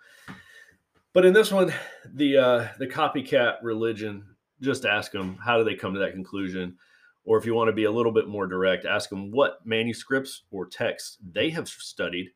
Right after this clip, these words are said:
what have they read that, uh, brought them to that conclusion. They're not gonna have any. You're just exposing that for them. Now,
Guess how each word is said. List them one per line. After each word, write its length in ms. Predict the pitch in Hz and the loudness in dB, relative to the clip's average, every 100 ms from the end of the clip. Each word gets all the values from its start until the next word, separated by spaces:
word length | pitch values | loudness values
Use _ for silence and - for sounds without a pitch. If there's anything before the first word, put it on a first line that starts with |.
| _ _ _ _ _ - | _ _ _ _ _ 0
what 160 | 104 | 0
have 220 | 90 82 | 0 -2
they 160 | 98 156 | -2 0
read 480 | 127 95 87 87 - _ _ _ _ _ _ _ - | 0 -2 -2 -4 -10 _ _ _ _ _ _ _ -16
that, 380 | 95 101 95 - - _ _ _ 98 | -4 0 0 -2 -10 _ _ _ -6
uh, 180 | 92 87 | -6 -4
brought 220 | 98 98 | 0 0
them 160 | 104 90 | 0 -4
to 100 | 98 | -2
that 200 | 90 - | -2 -2
conclusion. 460 | 90 - 85 78 85 | -10 -14 -14 -10 -4
They're 120 | 113 | -2
not 180 | 110 110 | -2 -4
gonna 160 | 101 | -8
have 240 | 87 90 90 | -6 -6 -4
any. 120 | 90 | -6
You're 180 | 87 95 | -6 -6
just 260 | 113 110 | -8 -10
exposing 840 | - - - - 98 101 95 85 80 92 | -12 -14 -14 -8 -6 -6 -10 -12 -14 -10
that 300 | 87 80 - _ _ _ _ | -8 -8 -10 _ _ _ _
for 260 | - 90 | -8 -6
them. 180 | 85 78 _ _ _ _ _ _ _ | -6 -8 _ _ _ _ _ _ _
Now, 340 | 110 104 92 | 0 2 0